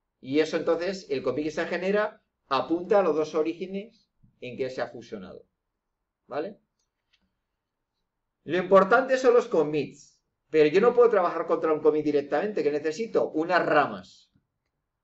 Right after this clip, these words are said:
Entonces, ¿una rama qué es? Simplemente un puntero a un commit. ¿Vale? Una rama es un puntero a un commit.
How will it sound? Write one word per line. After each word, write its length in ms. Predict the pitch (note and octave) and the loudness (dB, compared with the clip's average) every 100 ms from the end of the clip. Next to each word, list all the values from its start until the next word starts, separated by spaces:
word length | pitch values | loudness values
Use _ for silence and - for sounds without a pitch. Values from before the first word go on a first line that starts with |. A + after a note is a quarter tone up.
| _ _ | _ _
Entonces, 320 | C#3 C3 - | -2 -2 -4
¿una 240 | F3 G3+ | 0 4
rama 320 | G3 G#3 G#3 G3+ | 6 6 4 6
qué 240 | G#3 F3 | 6 6
es? 220 | - - | 0 -8
Simplemente 720 | F3+ F#3+ G3+ G3 F#3+ B2+ A#2 | -6 0 2 2 0 0 0
un 180 | D#3+ - | -4 -4
puntero 640 | F#3+ G3 F#3+ G#3+ A3 B3+ - | -2 2 6 8 6 2 -2
a 60 | |
un 120 | D3 D3 | -4 0
commit. 420 | C3 G#2+ G2 - _ _ _ _ _ _ _ _ _ _ _ _ _ _ _ _ | -2 -2 -14 -18 _ _ _ _ _ _ _ _ _ _ _ _ _ _ _ _
¿Vale? 320 | - D3 G3 D3 | -8 -6 -6 -6
Una 180 | C#3+ D3 | -4 0
rama 280 | E3 C#3+ | 0 -2
es 120 | C3 C#3+ | -6 -10
un 100 | C3+ | -8
puntero 400 | D#3 D3+ G#3 G3+ | -6 -2 0 0
a 40 | |
un 80 | F#3+ | 0
commit. 440 | C#3 A2+ G2 F#2+ | -2 -4 -10 -14